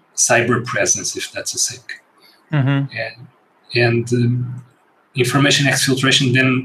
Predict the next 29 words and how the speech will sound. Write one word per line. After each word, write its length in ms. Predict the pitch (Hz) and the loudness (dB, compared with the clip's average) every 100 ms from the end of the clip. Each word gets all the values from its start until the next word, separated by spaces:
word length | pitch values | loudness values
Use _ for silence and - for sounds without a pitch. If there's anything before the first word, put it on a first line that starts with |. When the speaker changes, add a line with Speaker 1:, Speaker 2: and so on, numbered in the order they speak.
| - | -6
Speaker 1:
follows 460 | - 123 123 120 | 0 2 4 2
directly 400 | 120 113 113 113 | 2 2 0 -4
from 260 | 110 110 101 | -8 -10 -12
there. 220 | 92 - - _ | -16 -18 -20 _
If 160 | - 127 | -8 -6
you 60 | |
can 160 | 123 135 | -2 0
get 240 | 135 135 | 2 2
some 240 | - 131 123 | 0 0 0
people's 720 | 123 120 123 117 110 - - - | 0 0 -2 -2 -2 -2 -4 -4
credentials 540 | 113 120 117 120 117 - | 0 2 2 2 -2 -4
through 180 | - 117 - | -6 -4 -2
some 140 | 120 117 | -2 -2
type 280 | 113 - | -2 -2
of, 140 | 117 120 - 110 | -8 -10 -12 -14
uh, 140 | 107 107 _ - | -20 -20 _ -14
of 120 | 120 | -12
information 480 | 117 113 117 - 120 | -10 -4 -2 -2 -2
gathering 360 | 113 - 113 113 | -2 -2 -4 -4
out 160 | 113 - | -8 -6
there 200 | 117 110 | -6 -6
in 100 | 110 | -8
the 80 | 110 | -2
wild, 320 | 110 113 117 - - - - | 0 0 -4 -16 -20 -18 -8
and 100 | 110 | -4
you 120 | 117 | 0
have 180 | 110 110 | 2 2
access 480 | 107 - 92 - - | 0 -2 -4 -4 -6
to, 320 | 107 107 | -12 -12